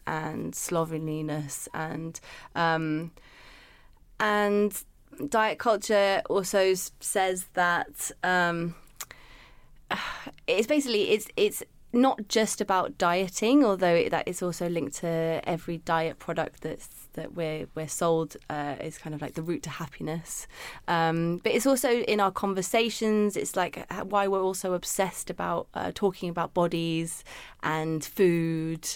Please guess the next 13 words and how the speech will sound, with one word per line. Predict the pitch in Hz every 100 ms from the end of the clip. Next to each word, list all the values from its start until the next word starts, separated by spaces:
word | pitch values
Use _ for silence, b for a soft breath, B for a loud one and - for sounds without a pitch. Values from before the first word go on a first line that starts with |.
| B B B -
And | 180
it's, | 185 - -
yeah, | 208 185
so | 202
it's | 185 -
in | 196 -
every | 202 196 185
Hollywood | 185 190 180
movie, | 202 233 226 208
magazine | 202 202 196 185 196 190 185 185 185 185 B B -
that |
you | 165 180
open, | - 170 170 170 160 160 160